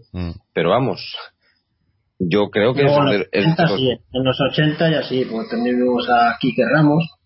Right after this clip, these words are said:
Speaker 1: Mm.
Speaker 3: eh, Juan Carlos también, o sea, ahí, ahí hubo más.
Speaker 1: Sí, pero vamos,
Speaker 3: Pero sí,
Speaker 1: que, que,
Speaker 3: los últimos años
Speaker 1: que Lucas, sin ser lateral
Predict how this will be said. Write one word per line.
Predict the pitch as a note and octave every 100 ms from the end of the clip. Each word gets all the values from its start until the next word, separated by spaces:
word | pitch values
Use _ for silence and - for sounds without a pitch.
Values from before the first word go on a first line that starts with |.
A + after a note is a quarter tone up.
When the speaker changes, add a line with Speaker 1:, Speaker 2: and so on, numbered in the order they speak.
| _ -
Speaker 1:
Mm. | D2 C#2+ - _ -
Speaker 3:
eh, | C3+ B2+ B2 B2
Juan | B2 A2+
Carlos | C3 C3+ B2+ A2
también, | A#2 A#2+ D3+ D3 D3
o | D#3 D3+ C#3 C3 - _ _ _ _
sea, | A#2 A2
ahí, | A2 A#2+ A2+ A#2
ahí | A#2 B2
hubo | A#2+ A2
más. | G#2 G2+ - - - _ _ _
Speaker 1:
Sí, | - F#2 F2 - -
pero | G2+ G#2
vamos, | C3+ A#2+
Speaker 3:
Pero | D#3+
sí, |
Speaker 1:
que, | G2+
que, | G#2
Speaker 3:
los | G#2
últimos | D3+ D3 D3+
años | D#3 F3
Speaker 1:
que | G#2
Lucas, | B2 C3 D3 D#3+ -
sin | A#2 G#2
ser | - A#2+
lateral | A#2+ A2 A2 A2+ C#3